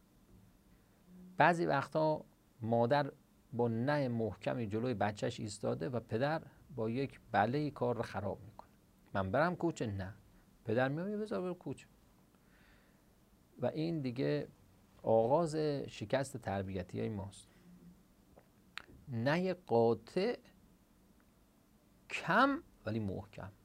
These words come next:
کم نبگیم ولی محکم بگیم. اون جایی که احساس می‌کنیم ضرورت نداره، خب، توانایی مالی من نمیرسه برای بچه‌م موبایل دوازده میلیونی مثلاً بخرم،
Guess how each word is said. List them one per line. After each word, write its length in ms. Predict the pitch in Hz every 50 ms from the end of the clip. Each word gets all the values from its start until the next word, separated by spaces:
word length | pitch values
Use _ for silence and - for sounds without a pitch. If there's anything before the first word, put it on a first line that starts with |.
| _ _ _ _ _ _ - _ _ - - - - _ _ - _ _ _
کم 300 | - - 117 151 185 175
نبگیم 380 | 143 123 113 110 95 92 85 - - -
ولی 160 | 101 107 113
محکم 440 | 107 98 95 95 98 - 95 90 90
بگیم. 240 | - - _ - - - _ _ _ - _ _ _ _ _ - - - - _ _ _
اون 160 | - 127 127
جایی 160 | 123 135 135 -
که 120 | - 120
احساس 360 | 120 120 - - 123 113 -
می‌کنیم 280 | 127 117 117 - 120 117
ضرورت 500 | 104 117 113 110 107 107 131 135 - -
نداره، 300 | 127 117 117 113 113 113
خب، 180 | - - 104 101
توانایی 840 | - - - 107 113 117 117 120 120 127 139 151 151 151 143 135 - - -
مالی 520 | 151 117 113 117 117 120 123 131 151 147 143
من 280 | 139 139 139 143 151
نمیرسه 480 | 170 202 190 165 151 139 131 127 - 120
برای 240 | 113 120 120 131 123
بچه‌م 360 | 113 117 117 117 - 127 120
موبایل 380 | 120 113 110 107 120 120 123 117
دوازده 460 | 101 107 107 107 107 101 98 104 104
میلیونی 440 | 104 104 104 101 92 98 107 110 104
مثلاً 360 | 95 95 - - - - 85
بخرم، 360 | 76 - - - - - 110